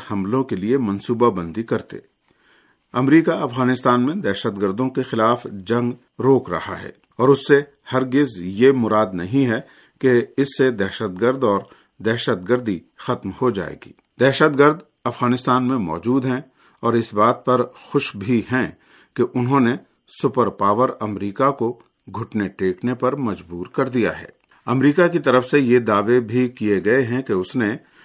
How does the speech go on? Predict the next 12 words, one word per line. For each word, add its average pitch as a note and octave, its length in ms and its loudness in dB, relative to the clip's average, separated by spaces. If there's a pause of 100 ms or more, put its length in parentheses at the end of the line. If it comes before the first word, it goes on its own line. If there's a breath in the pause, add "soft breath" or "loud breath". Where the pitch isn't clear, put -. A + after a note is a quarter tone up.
(140)
افغانستان B2 640 0
کی C3+ 180 0
تعمیر A2 600 0
نو G2+ 260 -4
میں G#2 180 -2 (500)
اربوں B2 400 2
ڈالر G#2+ 340 0
خرچ A2+ 360 -8
کیے B2+ 240 2
ہیں، E2+ 180 -8 (960 soft breath)
لیکن C#3 280 4
اب C#3 140 4